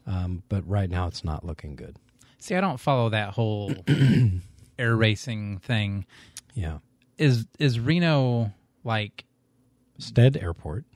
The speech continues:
Speaker 1: That's
Speaker 2: Well,
Speaker 1: where it's
Speaker 2: but
Speaker 1: at.
Speaker 2: okay, so, like, is that the only thing they do for that year, or is that, like, one stop in the year, or is that
Speaker 1: As far as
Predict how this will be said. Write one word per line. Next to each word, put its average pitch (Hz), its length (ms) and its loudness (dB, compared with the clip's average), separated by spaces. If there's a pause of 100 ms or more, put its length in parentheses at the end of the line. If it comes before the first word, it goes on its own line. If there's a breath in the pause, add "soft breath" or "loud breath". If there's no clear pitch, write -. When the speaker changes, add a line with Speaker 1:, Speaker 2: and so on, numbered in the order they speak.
(140)
Speaker 1:
That's 82 120 -6
Speaker 2:
Well, 151 120 4
Speaker 1:
where 104 160 2
it's 117 80 2
Speaker 2:
but 73 80 -6
Speaker 1:
at. 92 200 -8
Speaker 2:
okay, 135 200 0
so, 131 180 0
like, 127 220 0
is 117 140 -2
that 123 380 0 (260)
the 120 180 -2
only 120 220 0
thing 131 180 0
they 117 140 0
do 120 160 4
for 160 160 -4
that 160 200 0
year, 165 320 -2
or 123 220 0
is 107 80 0
that, 117 140 -2
like, 107 180 -6
one 110 220 -4
stop 123 400 -4
in 151 120 2
the 151 100 0
year, 160 440 0
or 120 260 4
is 101 160 2
that 107 380 0 (260 loud breath)
Speaker 1:
As 127 140 6
far 139 200 6
as 107 120 4